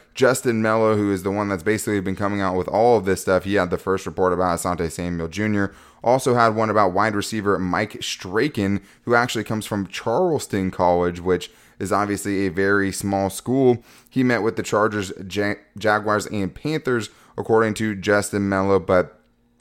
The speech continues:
this is a small-time school guy that got invited to the Combine.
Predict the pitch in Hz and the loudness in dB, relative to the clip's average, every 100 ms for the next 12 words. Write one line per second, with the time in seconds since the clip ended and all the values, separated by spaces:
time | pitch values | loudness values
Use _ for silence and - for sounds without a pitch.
0 | 107 123 127 120 113 117 117 120 117 117 | -2 -2 0 0 0 -2 0 -2 -2 -4
1 | 113 110 - 107 95 95 104 92 85 92 | -4 -6 -4 -4 -2 0 0 0 -2 -2
2 | 90 82 110 98 95 95 98 98 98 95 | 0 0 0 -2 -4 -4 -2 -2 0 0
3 | 95 | 0